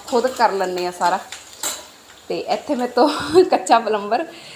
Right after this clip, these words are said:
ਤੇ ਮੇਰੇ ਤੋਂ ਪਤਾ ਨਹੀਂ ਕੀ ਹੁੰਦਾ, ਹਨਾ, ਉਹ ਗਲੂ ਜੀ ਜਿਹੜੀ ਸੀਗੀ ਉਹ ਡੁੱਲ ਗਿਆ ਸੀਗਾ ਤੇ ਮੇਰੇ ਚੱਪਲ ਨੂੰ ਲੱਗ ਗਿਆ ਤੇ ਆਪਾਂ ਥੱਲੇ ਚੱਕ ਕੇ ਲਾਤਾ ਉੱਪਰ ਤੇ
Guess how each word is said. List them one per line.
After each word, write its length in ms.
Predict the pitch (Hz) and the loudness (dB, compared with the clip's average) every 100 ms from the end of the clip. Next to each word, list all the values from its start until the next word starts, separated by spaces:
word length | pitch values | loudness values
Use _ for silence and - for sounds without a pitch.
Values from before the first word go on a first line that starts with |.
| - | -8
ਤੇ 80 | - | -4
ਮੇਰੇ 160 | 240 247 | -2 4
ਤੋਂ 140 | 254 | 4
ਪਤਾ 180 | 254 254 | 4 0
ਨਹੀਂ 100 | 240 | -2
ਕੀ 260 | 247 240 277 | -2 -2 -2
ਹੁੰਦਾ, 380 | 233 208 220 | 0 4 4
ਹਨਾ, 200 | 220 233 | 4 4
ਉਹ 260 | 240 226 214 | 4 4 2
ਗਲੂ 320 | 214 220 226 | 2 2 2
ਜੀ 160 | 226 240 | 0 -2
ਜਿਹੜੀ 240 | 220 208 | 0 0
ਸੀਗੀ 280 | 226 226 208 | -2 -4 2
ਉਹ 140 | 226 | 2
ਡੁੱਲ 240 | 220 208 185 | 2 -2 -2
ਗਿਆ 200 | 208 254 | -2 -2
ਸੀਗਾ 260 | 233 214 | 0 -2
ਤੇ 160 | 220 214 | -2 -6
ਮੇਰੇ 220 | 208 190 | -6 -8
ਚੱਪਲ 360 | 196 190 - 180 | -8 -8 -4 -4
ਨੂੰ 120 | 185 | -2
ਲੱਗ 160 | 180 175 | -2 -2
ਗਿਆ 180 | 180 | -4
ਤੇ 160 | 208 208 | -4 -6
ਆਪਾਂ 200 | 190 185 | -8 -8
ਥੱਲੇ 300 | 190 180 175 | -8 -6 -8
ਚੱਕ 220 | 175 180 | -6 -8
ਕੇ 80 | 180 | -6
ਲਾਤਾ 300 | 170 156 160 | -4 -4 -6
ਉੱਪਰ 360 | 160 - 170 185 | -10 -6 -6 -6
ਤੇ 340 | - 180 165 | -8 -8 -8